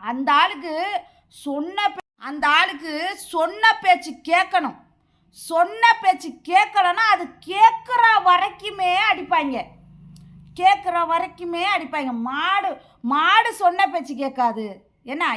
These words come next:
இப்போ என் மேலெலாம் கையை வச்சாங்கன்னு வச்சுக்கோங்களேன், என் மேலெலாம் வந்து கையை வச்சாங்கன்னு நானா ஓடிடுவேன். எப்படியும் ஓடிடுவேன், இல்லைன்னா இங்கே நான் திறந்தேன்னு வச்சுக்கோவேன், திறந்தேன் அப்படின்னா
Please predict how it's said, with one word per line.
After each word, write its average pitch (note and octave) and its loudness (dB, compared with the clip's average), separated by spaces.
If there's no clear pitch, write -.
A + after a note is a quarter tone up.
இப்போ A3+ -10
என் D#4+ 2
மேலெலாம் G#4 -2
கையை F4 2
வச்சாங்கன்னு F4+ -2
வச்சுக்கோங்களேன், C4+ -6
என் D4+ -4
மேலெலாம் D#4+ -2
வந்து D#4 -10
கையை D4 -4
வச்சாங்கன்னு C#4+ -8
நானா C4+ -2
ஓடிடுவேன். F4+ 2
எப்படியும் D#4+ -6
ஓடிடுவேன், G#4+ 4
இல்லைன்னா F#4+ -2
இங்கே E4 -4
நான் D4+ -4
திறந்தேன்னு F#4+ 2
வச்சுக்கோவேன், D4+ -2
திறந்தேன் G4 2
அப்படின்னா E4 -6